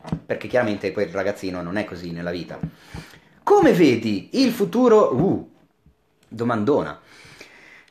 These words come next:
Come vedi il futuro di Netflix e più in generale i servizi di abbonamento di streaming? Allora, intanto, eh, credo lo sappiate già, Netflix da domani anche in Italia aumenta gli abbonamenti, non di tanto.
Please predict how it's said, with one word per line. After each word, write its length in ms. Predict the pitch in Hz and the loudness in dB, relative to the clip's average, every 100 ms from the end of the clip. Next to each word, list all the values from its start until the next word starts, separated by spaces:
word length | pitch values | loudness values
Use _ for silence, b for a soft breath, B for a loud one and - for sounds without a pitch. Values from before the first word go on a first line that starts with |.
| - - | -10 2
Come 240 | 330 285 | 4 6
vedi 180 | 214 135 | 6 4
il 80 | 131 | 0
futuro 240 | 214 196 | 2 2
di 120 | 185 | 4
Netflix 460 | 240 180 - 220 196 | 2 0 -2 -2 0
e 80 | 185 | 0
più 120 | 185 | 0
in 80 | 127 | 0
generale 420 | 185 220 135 113 | 2 2 2 2
i 40 | |
servizi 400 | 123 170 135 117 | 0 -2 -2 -2
di 60 | 147 | -2
abbonamento 520 | 156 147 135 104 107 | 0 0 0 -2 -6
di 140 | 101 104 | -8 -8
streaming? 400 | - 87 92 143 | -8 -8 -4 0
Allora, 180 | 139 | 2
intanto, 1000 | 117 117 302 349 180 - 165 127 98 - - | 0 0 2 2 2 2 4 4 2 -2 -4
eh, 400 | 131 123 120 120 | 2 4 4 0
credo 260 | 170 170 | -2 0
lo 60 | 139 | 0
sappiate 360 | 131 120 165 120 | -2 -4 -4 -2
già, 340 | 147 151 - | 2 2 2
Netflix 560 | 135 147 - 147 139 117 | 0 -2 -4 -4 -4 0
da 140 | 139 | 0
domani 520 | 151 139 117 117 123 | 2 2 0 -2 -4
anche 280 | 113 117 127 | -4 -6 -4
in 60 | 143 | -4
Italia 640 | 113 95 101 98 - _ _ - | -2 -2 0 -2 -6 _ _ -2
aumenta 1200 | 127 135 139 127 117 107 101 110 107 104 - _ | 2 4 2 0 -2 -4 -4 0 0 -2 -6 _
gli 100 | 101 | -8
abbonamenti, 920 | 104 95 98 98 87 82 82 82 82 113 | -6 -6 -8 -8 -10 -12 -12 -12 -12 -6
non 240 | 139 165 | -2 0
di 120 | 117 | -2
tanto. 600 | 113 98 85 85 80 - | -4 -4 -6 -10 -12 -14